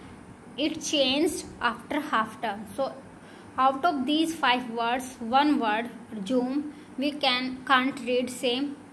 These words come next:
before, after half turn.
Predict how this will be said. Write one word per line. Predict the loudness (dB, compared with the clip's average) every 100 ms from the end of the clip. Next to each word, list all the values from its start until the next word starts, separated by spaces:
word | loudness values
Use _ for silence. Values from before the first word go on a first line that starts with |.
| -8
before, | -4 -4 -2 -2 -2 -6 -14 -18 -18 -18 -20 -18 -18 -12 -2
after | -2 0 4 4
half | 4 0 -2 -6
turn. | -6 -6